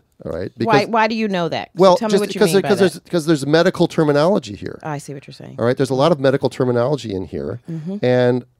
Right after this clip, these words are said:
Speaker 1: I don't, I don't believe that people were, aides to Senator Bates or anybody else
Speaker 2: Right.
Speaker 1: could write this. So I think a lot of legislation, from my experience and, and reading, is written by lobbyists. I think the, uh, the Affordable Care Act,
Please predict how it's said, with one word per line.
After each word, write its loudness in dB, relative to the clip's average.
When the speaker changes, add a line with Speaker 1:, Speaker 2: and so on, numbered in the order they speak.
Speaker 1:
I 2
don't, 0
I -4
don't 4
believe 0
that -2
people -4
were, -2
aides -2
to -8
Senator -2
Bates -4
or 2
anybody -2
else 2
Speaker 2:
Right. -10
Speaker 1:
could 4
write 4
this. -8
So 0
I 0
think 0
a 0
lot 2
of 2
legislation, 0
from -4
my -2
experience -2
and, -4
and -10
reading, -2
is -4
written 2
by 2
lobbyists. 0
I -2
think 2
the, -2
uh, -2
the -6
Affordable 2
Care 0
Act, -8